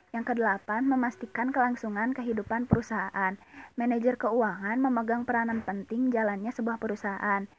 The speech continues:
Keputusan yang tepat akan mampu membuat perusahaan bertahan di persaingan bisnis. Namun sebaliknya, keputusan yang tidak hati-hati akan menyebabkan sebuah perusahaan bangkrut. Yang kesembilan, mengurangi biaya modal.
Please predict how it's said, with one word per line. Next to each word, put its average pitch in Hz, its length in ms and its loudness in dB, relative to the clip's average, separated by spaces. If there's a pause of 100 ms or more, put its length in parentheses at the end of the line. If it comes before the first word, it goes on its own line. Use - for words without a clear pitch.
(220)
Keputusan 233 560 0
yang 226 80 -2
tepat 220 400 0
akan 254 240 0
mampu 214 320 -2
membuat 254 400 4
perusahaan 226 480 0
bertahan 233 480 -2
di 269 80 -2
persaingan 214 480 -4
bisnis. 202 480 -6 (480)
Namun 220 400 2
sebaliknya, 226 640 0
keputusan 247 560 0
yang 240 160 -2
tidak 233 320 0
hati-hati 214 480 -6
akan 262 300 0
menyebabkan 226 500 0
sebuah 240 320 -2
perusahaan 226 400 -4
bangkrut. 190 480 -4 (480)
Yang 262 160 0
kesembilan, 226 720 0
mengurangi 226 720 -2
biaya 226 320 2
modal. 196 480 -2